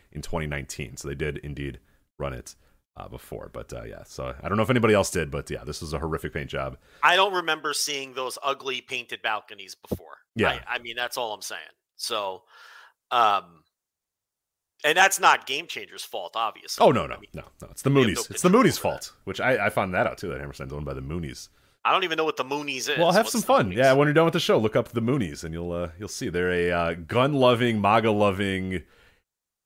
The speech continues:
Speaker 1: Asian, mostly Asian religious cult <laughs> type thing. It's, it's
Speaker 2: All right.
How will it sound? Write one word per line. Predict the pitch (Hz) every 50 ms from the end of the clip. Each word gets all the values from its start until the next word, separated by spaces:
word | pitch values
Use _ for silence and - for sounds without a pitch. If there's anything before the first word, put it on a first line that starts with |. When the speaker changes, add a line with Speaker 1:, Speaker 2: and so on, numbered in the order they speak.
| _ -
Speaker 1:
Asian, | 123 131 131 123 113 131 131 123 120 117 117 113 113 113 113 110 110 104 - _ _ _ _ _ _ _ _ -
mostly | 113 120 123 139 139 139 139 - - 156 151 120
Asian | 104 117 123 123 113 104 120 117 110 110 107 107 101
religious | 101 101 95 98 92 95 98 101 107 117 127 131 135 147 151 151 - - - - - - - - _ _ _ _ _ _ _ _ -
cult | - - 190 190 196 226 - - - - - - - - - -
<laughs> | - - - - - -
type | - - - 180 190 -
thing. | - - 214 214 - - - _ - 190 -
It's, | - 131 127 - - - -
it's | 117 120 117 92 90 85 - 87
Speaker 2:
All | 87 87
right. | 92 107 147 -